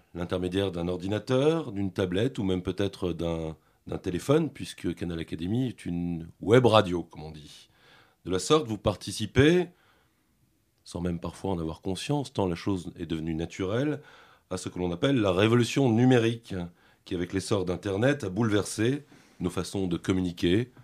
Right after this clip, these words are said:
mais aussi de nous instruire, de nous informer,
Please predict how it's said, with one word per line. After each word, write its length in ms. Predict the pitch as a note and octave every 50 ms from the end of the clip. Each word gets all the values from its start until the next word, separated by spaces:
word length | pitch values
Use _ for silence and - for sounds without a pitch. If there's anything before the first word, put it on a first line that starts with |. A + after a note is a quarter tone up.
| _ _ _ _ _ _ _
mais 180 | D#2 E2 F#2 F2+
aussi 380 | F2 E2+ - - - G2 F#2+
de 100 | F2+ D#2+
nous 220 | E2 D#2+ D#2+ D#2 E2
instruire, 520 | E2 D#2 - - - E2+ E2+ F2+ G#2+ A#2
de 100 | - F2+
nous 180 | E2 D#2+ D#2 E2+
informer, 640 | F#2+ F2 - F2+ D#2+ D2 D#2 D#2+ G2 C3 C#3+ C#3